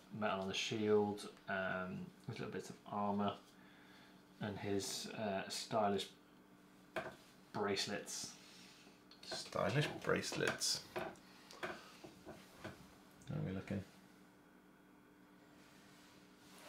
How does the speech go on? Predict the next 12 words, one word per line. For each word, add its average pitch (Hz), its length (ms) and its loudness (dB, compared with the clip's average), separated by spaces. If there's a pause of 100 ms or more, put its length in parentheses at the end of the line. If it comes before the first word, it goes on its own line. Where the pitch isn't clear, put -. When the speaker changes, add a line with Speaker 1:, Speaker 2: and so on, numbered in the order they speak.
(800)
Speaker 1:
Yeah, 98 260 4
it's 95 140 0
cool. 101 320 6 (500)
Speaker 2:
It's 143 120 2
cool. - 280 0 (1120)
Don't 117 120 12
know 98 60 12
if - 120 4
you 101 60 8
can 101 140 6
see 123 220 10
that. 107 260 12